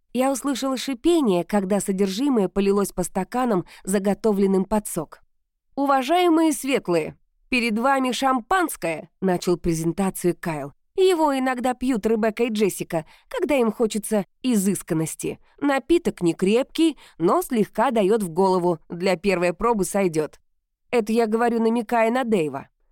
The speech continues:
«Свой любимый виски я тебе не дам. Ты не выдержишь, мой новый друг». Дэйва даже не спросили, будет ли он.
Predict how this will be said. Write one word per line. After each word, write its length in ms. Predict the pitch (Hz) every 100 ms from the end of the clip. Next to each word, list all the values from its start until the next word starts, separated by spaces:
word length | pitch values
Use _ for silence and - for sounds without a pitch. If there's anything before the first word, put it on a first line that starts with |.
| -
«Свой 360 | - 170 185
любимый 460 | 208 208 208 233 220
виски 320 | 190 202 -
я 180 | 190 185
тебе 280 | 214 190 202
не 100 | 208
дам. 320 | 160 151 139 _ -
Ты 80 | 285
не 160 | 277 277
выдержишь, 640 | 330 240 196 175 160 -
мой 280 | 226 214 190
новый 340 | 175 175 170 180
друг». 380 | 185 156 - - _ _ _ _
Дэйва 460 | - 208 262 240 226
даже 320 | 208 220 226
не 100 | 226
спросили, 580 | 214 233 233 - 269 226
будет 420 | 196 254 202 175
ли 100 | 165
он. 260 | 165 147 131